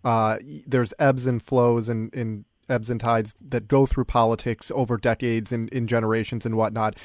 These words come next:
And nineteen eighty-seven was a, uh, was the breaking point when they, you know, didn't confirm Robert Bork. And from that period, the Republicans have to realize, like you said,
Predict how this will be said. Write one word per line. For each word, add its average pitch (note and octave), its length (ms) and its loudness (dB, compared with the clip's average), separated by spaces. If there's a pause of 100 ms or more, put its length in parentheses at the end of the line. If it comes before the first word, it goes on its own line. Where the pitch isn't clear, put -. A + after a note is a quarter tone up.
(160)
And C3 120 4
nineteen C#3+ 360 4
eighty-seven A#2 560 2
was A2 160 -2
a, - 60 -8 (240)
uh, C3 140 -2
was A#2 220 -4
the A2+ 100 -2
breaking A#2+ 360 2
point A2+ 260 -2
when A2+ 140 -4
they, G#2+ 300 -2
you A#2 300 -8
know, G#2+ 140 -2 (100)
didn't B2+ 260 2
confirm A2+ 600 -2 (360)
Robert A2 360 0
Bork. G2 320 -4 (720)
And C#3+ 360 4
from E3+ 300 6
that E3 180 6
period, C3 520 2 (360)
the C#3+ 100 4
Republicans C#3+ 680 2
have C#3 420 0
to C#3+ 80 0
realize, A2 600 0
like A2+ 200 -4
you A2+ 60 -6
said, G#2 360 0